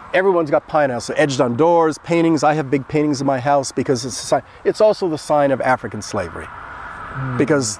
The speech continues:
Speaker 1: those that harvested and planted and died for these commodities were largely African men, women, and children.
Speaker 2: Hmm.
Speaker 1: And then we put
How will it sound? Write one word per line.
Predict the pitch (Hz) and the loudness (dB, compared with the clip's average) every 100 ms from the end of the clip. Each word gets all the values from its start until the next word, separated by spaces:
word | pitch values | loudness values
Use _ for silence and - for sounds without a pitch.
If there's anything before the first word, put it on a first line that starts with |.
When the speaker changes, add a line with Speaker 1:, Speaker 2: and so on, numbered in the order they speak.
| - | -4
Speaker 1:
those | 135 165 175 | 2 4 4
that | 139 113 | 0 2
harvested | 151 156 151 - 110 95 - - 123 | 2 2 0 -6 -10 -10 -16 -8 -4
and | 117 | -4
planted | - 156 - - - - - - - | 2 2 2 -2 -8 -8 -6 -6 -2
and | 127 107 | 0 2
died | 151 160 151 | 4 4 0
for | 151 | -4
these | 127 120 - | -2 -2 -2
commodities | 123 117 110 104 107 - | 2 2 2 0 -2 0
were | 120 | 2
largely | 131 135 123 127 | 4 2 0 -2
African | 123 123 120 113 | -2 -2 -4 -2
men, | 117 110 | -2 -2
women, | 110 104 | -2 -4
and | 95 | -4
children. | 107 92 131 | -2 -2 -2
Speaker 2:
Hmm. | 123 120 117 - - - - - - - 160 | -4 -4 -4 -4 -4 -4 -4 -2 -2 -2 2
Speaker 1:
And | 165 | 4
then | 190 180 170 | 4 2 0
we | 175 185 | 0 2
put | - 180 | 2 0